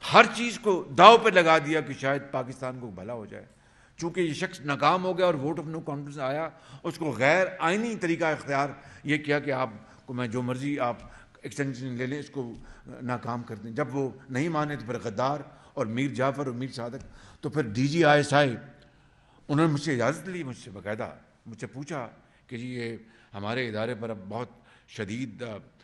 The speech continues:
इल्ज़ामात लग रहे हैं। और डीजीआई, ये उनका डीजीआईएसपीआर उन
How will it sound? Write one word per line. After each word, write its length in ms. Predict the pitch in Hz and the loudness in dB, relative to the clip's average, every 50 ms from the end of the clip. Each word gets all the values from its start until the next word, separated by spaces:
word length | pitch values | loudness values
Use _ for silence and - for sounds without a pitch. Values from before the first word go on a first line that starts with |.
| - - - - | -20 -20 -14 -12
इल्ज़ामात 680 | 113 107 107 - 127 107 95 107 107 104 113 127 107 120 | -10 -10 -10 -10 -10 -6 -4 -2 -2 -2 -2 -4 -4 -6
लग 120 | 120 113 | -6 -6
रहे 120 | 123 123 | -6 -6
हैं। 160 | 127 135 131 - - - - - - _ - | -8 -10 -12 -16 -20 -20 -20 -20 -16 _ -2
और 320 | 123 123 127 120 104 95 | 0 2 2 0 -2 -2
डीजीआई, 440 | 92 127 143 147 165 160 147 135 139 | 0 0 0 2 2 2 4 4 4
ये 320 | 156 147 - 110 120 156 | 2 0 -4 -2 2 2
उनका 340 | 185 180 160 143 127 113 127 | 4 4 2 -2 -4 -4 -4
डीजीआईएसपीआर 1000 | 117 104 123 127 131 135 123 120 120 113 - - 120 110 107 107 120 135 131 - - - - - - - _ _ - | -6 -6 -6 -6 -4 -2 -2 -2 -4 -6 -8 -10 -6 -4 -4 -4 -4 -6 -8 -14 -20 -20 -20 -20 -20 -20 _ _ -2
उन 360 | 214 214 220 202 170 147 131 | 0 0 0 0 -2 -4 -8